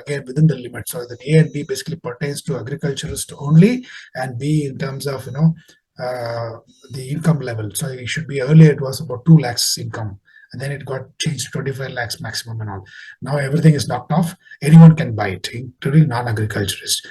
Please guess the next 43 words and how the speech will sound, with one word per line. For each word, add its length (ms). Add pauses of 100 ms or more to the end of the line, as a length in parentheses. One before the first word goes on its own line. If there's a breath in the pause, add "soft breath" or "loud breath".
(120)
But 140
you 60
can 140
use 180
it 100
for 120
agriculture 460
purpose 360
only. 440 (300 loud breath)
But 140
in 120
case 200
if 100
you 120
want 240
to 60
use 200
it 80
for 100
non-agriculture 680
purpose, 440
remember 260
what 160
you're 60
supposed 340
to 60
do, 60
you 100
need 100
to 80
convert 400
it. 160 (300)
Okay, 180
so 140
you 60
need 100
to 80
apply 220
for 100
the 80
conversion 480
as 120
such. 180